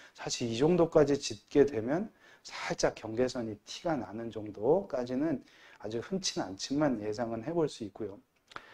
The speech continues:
어, 제가 이제 요 사진을 보여드리고 설명드릴 때 제일 많이,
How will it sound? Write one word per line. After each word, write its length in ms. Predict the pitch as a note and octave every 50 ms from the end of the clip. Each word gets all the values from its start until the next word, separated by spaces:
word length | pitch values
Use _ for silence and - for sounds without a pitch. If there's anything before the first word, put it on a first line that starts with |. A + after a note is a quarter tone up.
| - - - - - _
어, 760 | - C3 C3+ C3+ C3 C3 C3 C3 C3 C3 C3 C3 C3 C3+ - - - _
제가 260 | - - D#3+ E3 F3 D#3+
이제 200 | D#3 D#3 D3+ C3+
요 120 | C#3+ D#3
사진을 400 | - F#3+ F#3+ F3 F#3+ F#3 F3+ E3
보여드리고 460 | - C#3 D#3 E3 D#3 D#3 D3 D3 D3
설명드릴 580 | C#3+ D#3 F3 F3 E3+ E3+ E3 C#3+ C#3 C#3 C3+ B2
때 120 | - C#3
제일 380 | C3+ - - D3+ F#3+ G3+ G3 F3+
많이, 380 | E3 C#3+ B2+ C3+ C3+ C3 A#2+